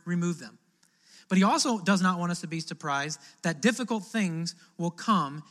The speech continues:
in the life of the true disciple. That will happen. And for many of us,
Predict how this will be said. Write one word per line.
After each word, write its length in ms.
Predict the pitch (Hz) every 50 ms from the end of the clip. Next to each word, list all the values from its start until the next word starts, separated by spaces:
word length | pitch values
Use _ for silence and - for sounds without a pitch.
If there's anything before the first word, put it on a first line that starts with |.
| _ _
in 160 | - 180 190 196
the 80 | 190
life 440 | 175 160 143 131 131 143 147 - - -
of 220 | - 180 175 156 143
the 80 | -
true 220 | - - - 143 131
disciple. 460 | 127 - - 120 113 113 _ - - _ _ _ _ _ _ _ _ _ _ _ _ _ _ _ _ _ -
That 240 | 175 175 180 175 165
will 200 | 170 185 180 170
happen. 380 | 165 160 147 139 - 117 110 113 - -
And 120 | 165 160
for 120 | - 180 165
many 260 | 165 185 226 214 170
of 100 | 139 127
us, 240 | 127 131 143 -